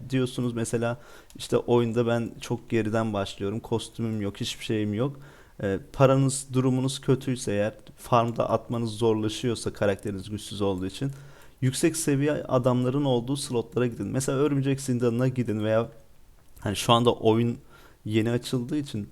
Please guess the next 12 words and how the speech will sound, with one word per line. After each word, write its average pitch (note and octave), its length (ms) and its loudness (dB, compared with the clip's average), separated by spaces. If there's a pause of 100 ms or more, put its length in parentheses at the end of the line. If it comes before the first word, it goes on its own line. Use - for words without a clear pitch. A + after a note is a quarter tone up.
(100)
böyle G#2+ 200 0
çok - 220 -6
çok - 200 -6
yüksek A#2 380 0
maplerde A2 500 -2
daha G#2+ 280 2
insanlar A2+ 680 -4
yok. E3+ 260 -4
O A2+ 160 2
yüzden G#2+ 260 -2
tavsiye G2+ 440 -4
edemiyorum. G2+ 520 -4